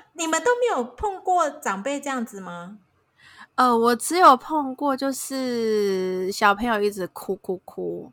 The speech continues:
Speaker 2: 从，
Speaker 1: 哦。
Speaker 2: 在我怀，我怀里哭哭哭，然后那个长辈就会接过来，就说：“哦，妈妈坏坏，打打。”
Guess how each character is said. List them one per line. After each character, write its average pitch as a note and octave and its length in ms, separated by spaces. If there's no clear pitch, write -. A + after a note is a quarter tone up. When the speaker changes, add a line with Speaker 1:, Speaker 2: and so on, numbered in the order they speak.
Speaker 2:
从， A3 280
Speaker 1:
哦。 F3+ 60
Speaker 2:
在 C4 120
我 E3+ 160
怀， E3 340
我 F#3 220
怀 F3 240
里 E3+ 160
哭 - 200
哭 E3+ 180
哭， E3 260
然 F3+ 160
后 G#3 260
那 G#3 140
个 E3 680
长 E3 180
辈 G#3+ 120
就 G#3+ 80
会 G#3+ 100
接 G3+ 240
过 G3+ 180
来， F3 120
就 G3+ 120
说 A#3+ 220
：“哦， D4+ 180
妈 C4+ 160
妈 C4 160
坏 C4 260
坏， A3+ 340
打 E3+ 320
打。” - 240